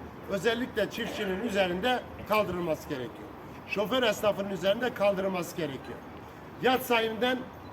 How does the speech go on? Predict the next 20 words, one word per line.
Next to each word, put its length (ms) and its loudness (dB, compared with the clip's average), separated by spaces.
Ö 80 2
T 200 4
V 40 6
alınmıyor. 500 4
Tekne 320 2
sahibinden, 640 2
jet 260 0
sahibinden 560 2
Ö 100 4
T 180 4
V 40 8
alınmıyor. 480 6
Yıllardır 520 2
söylüyoruz. 560 -2
Yat 240 4
sahibi 380 2
biniyor 260 0
yatına, 520 4
dünyayı 400 4
geziyor, 460 2